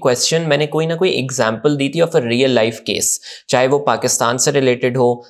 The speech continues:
चाहे वो कोई भी इंटरनेशनल, अ, अ, इस तरीके का इवेंट हो, तो वो मैंने रियल लाइफ एग्जांपल्स कोट की थी और उनको लिंक किया था to the theories which I was talking about। तो ये I think, अ, this helped me in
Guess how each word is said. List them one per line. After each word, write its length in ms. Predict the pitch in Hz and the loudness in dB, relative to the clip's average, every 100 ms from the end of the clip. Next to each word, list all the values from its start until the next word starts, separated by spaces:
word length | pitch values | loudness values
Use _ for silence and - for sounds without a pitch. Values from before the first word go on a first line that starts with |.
| _ | _
चाहे 200 | - 123 | 0 2
वो 160 | 127 135 | 2 0
कोई 240 | 131 131 127 | 0 0 0
भी 120 | 139 | -2
इंटरनेशनल, 880 | - 120 120 113 110 - 143 143 - | -2 -2 -2 -2 -2 0 0 0 0
अ, 40 | |
अ, 800 | 120 113 107 107 - 123 113 110 | 0 2 0 -2 -6 -4 -2 -2
इस 180 | - - | -4 -2
तरीके 300 | 127 120 123 | -2 0 -2
का 120 | 123 | -4
इवेंट 420 | - 120 113 120 127 | -2 -2 -2 -2 -2
हो, 160 | 120 - - - | -4 -8 -12 -2
तो 60 | |
वो 120 | 180 | 2
मैंने 200 | 190 185 | 2 2
रियल 240 | 156 147 156 | 0 2 2
लाइफ 220 | 160 165 | 2 0
एग्जांपल्स 640 | 139 131 117 117 160 151 - | -2 0 0 0 -2 -2 0
कोट 280 | 139 139 | 0 0
की 140 | 139 143 | -2 -4
थी 100 | 156 | 0
और 100 | 143 | 0
उनको 200 | 139 139 | 2 2
लिंक 260 | 120 131 127 | 2 0 0
किया 160 | 123 | 2
था 220 | 120 135 135 | 4 2 2
to 360 | 127 135 - 147 | -2 -2 -2 -2
the 100 | 151 | 0
theories 400 | 123 113 120 117 | -2 0 -2 -2
which 160 | 113 | -2
I 180 | 113 104 | 0 0
was 100 | 113 | -2
talking 380 | - 101 - 110 | 0 -2 -2 -8
about। 200 | 104 90 - - - - _ _ | -4 -4 -6 -16 -20 -20 _ _
तो 320 | - 151 156 - | 2 2 2 -2
ये 360 | 123 165 175 139 | -2 2 2 2
I 20 | |
think, 300 | 151 147 - | 0 -2 -2
अ, 340 | 123 123 120 | 2 4 2
this 240 | 117 123 135 | 2 0 2
helped 260 | 120 120 | 0 0
me 140 | 127 | 0
in 80 | 123 | -2